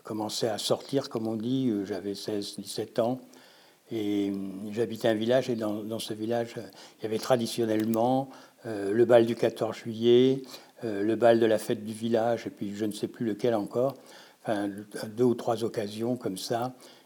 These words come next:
Euh, et donc tout le monde se retrouvait au bal, euh, avec les copains, les copines.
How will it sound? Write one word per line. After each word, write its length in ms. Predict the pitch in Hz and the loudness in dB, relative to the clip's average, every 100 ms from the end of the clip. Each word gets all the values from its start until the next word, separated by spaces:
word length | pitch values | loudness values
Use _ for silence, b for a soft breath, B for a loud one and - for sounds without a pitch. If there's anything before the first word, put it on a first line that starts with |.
| B - | B -8
Euh, 100 | 120 - | -6 -2
et 60 | 127 | 6
donc 180 | 147 | 6
tout 100 | 139 | 6
le 60 | 143 | 6
monde 160 | 160 156 | 6 4
se 100 | 127 | 2
retrouvait 360 | 123 - 120 | 0 -2 -2
au 100 | 123 | 0
bal, 300 | 117 143 156 | 4 6 6
euh, 420 | 120 104 - 110 | 4 0 -8 -10
avec 220 | 110 113 113 | -6 -4 -2
les 80 | |
copains, 400 | 107 117 151 151 | -2 0 2 2
les 120 | 127 110 | 0 -2
copines. 560 | 120 - 160 160 123 | -4 -2 0 0 -2